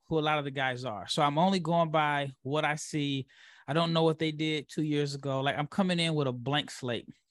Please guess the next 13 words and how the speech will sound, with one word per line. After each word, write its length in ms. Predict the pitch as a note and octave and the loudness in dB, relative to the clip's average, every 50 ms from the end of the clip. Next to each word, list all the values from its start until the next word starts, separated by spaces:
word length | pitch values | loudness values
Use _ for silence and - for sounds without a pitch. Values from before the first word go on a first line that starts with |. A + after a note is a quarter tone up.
| _ _ _ _ _ _ | _ _ _ _ _ _
And 140 | C#3 C#3 C#3+ | -4 -4 -4
I 60 | D3 | -4
feel 260 | - - - G3 G3 | -6 -2 0 2 4
like 240 | F#3+ F3+ E3+ D#3+ D#3 | 6 6 4 4 2
a 60 | C#3+ | 0
lot 200 | D3 D3 E3 F3 | 2 2 2 2
of 140 | F3+ F3+ - | 0 -2 -4
people 320 | - E3+ E3 - - D3+ | -8 -10 -8 -4 -4 -2
that 240 | D3 C#3+ C#3+ C#3+ C3+ | 0 2 2 2 2
are 240 | C3+ B2+ B2+ B2+ B2 - _ - - - - - _ _ - | 2 2 2 0 -2 -4 _ -20 -20 -20 -20 -20 _ _ -4
critiquing 680 | - D3+ D3+ - - F3+ E3 - - E3 D3+ C#3+ C3 B2+ | -4 -4 -2 -2 -2 -2 -2 -2 -4 -2 -2 -2 0 0
big 260 | D3+ E3 E3 D3+ C#3 | 0 0 0 -2 -4
boards, 540 | C#3 B2+ B2+ B2+ B2 B2+ A#2+ G2+ - - | -4 -2 0 0 0 0 -2 -4 -8 -14